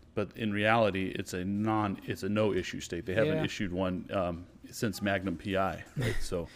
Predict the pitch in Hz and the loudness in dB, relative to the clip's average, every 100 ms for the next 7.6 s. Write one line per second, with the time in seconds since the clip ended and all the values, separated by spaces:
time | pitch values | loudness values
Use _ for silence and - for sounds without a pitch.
0 | - - 147 143 147 165 165 - 135 127 | -20 -10 -8 2 6 6 6 2 4 6
1 | 127 120 123 135 147 151 - - - - | 10 10 10 8 6 6 -6 -20 -20 -20
2 | - - 135 139 139 127 120 113 - 113 | -20 -2 4 6 8 6 4 0 4 2
3 | 104 - 104 101 98 95 92 - - - | 2 -6 0 2 4 4 2 -4 -20 -20
4 | - - - - - 110 104 104 104 - | -20 -20 -20 -10 0 2 2 0 -2 -6
5 | - - - - 117 104 110 110 107 104 | -20 -20 -20 -2 0 0 -2 -4 -4 -4
6 | 101 101 98 98 104 107 104 101 104 - | -4 -2 -2 -2 -2 -2 -2 0 -2 0
7 | 101 - 107 101 107 101 | -2 0 -6 -2 0 0